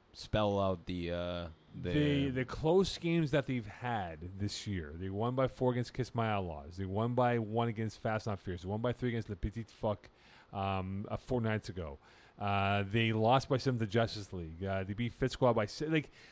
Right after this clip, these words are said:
Speaker 2: there's a lot of close games with this team
Speaker 1: Yep.
Speaker 2: here, which could benefit them, right? But if you are considered to be the elite of this division, you guys kind of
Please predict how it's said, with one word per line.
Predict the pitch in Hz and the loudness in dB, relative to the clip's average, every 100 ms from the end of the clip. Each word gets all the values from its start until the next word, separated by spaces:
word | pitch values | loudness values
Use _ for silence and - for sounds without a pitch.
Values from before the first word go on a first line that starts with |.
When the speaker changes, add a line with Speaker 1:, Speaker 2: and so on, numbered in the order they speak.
| - | -8
Speaker 2:
there's | 143 135 | -2 4
a | |
lot | 175 175 | 4 4
of | |
close | - - 151 151 107 104 | 2 0 4 4 4 2
games | 123 131 120 101 | 4 6 6 2
with | 95 - | -2 -4
this | 92 - | -8 -8
team | - 95 85 | -10 -10 -2
Speaker 1:
Yep. | 107 156 | 0 0
Speaker 2:
here, | |
which | 87 120 - | -2 -6 4
could | 185 208 | 6 8
benefit | 190 185 170 147 | 8 6 4 2
them, | 127 101 107 | 2 0 0
right? | 139 123 | 0 2
But | 135 123 - - - - | 0 0 -4 -20 -20 -8
if | 117 110 123 | -4 -4 -2
you | 156 185 | 4 6
are | 170 | 6
considered | - 135 151 | 4 0 0
to | 143 | 0
be | 135 | -2
the | 127 120 | 0 2
elite | 117 135 131 | 2 0 -2
of | 120 110 | -4 -2
this | 110 - | -2 -2
division, | 104 120 139 98 69 73 _ _ _ _ _ _ _ _ - | 0 4 4 2 -6 -14 _ _ _ _ _ _ _ _ -6
you | 117 151 | 2 8
guys | 139 117 - - - - | 8 8 0 -8 -10 -6
kind | 151 | 0
of | 127 | 0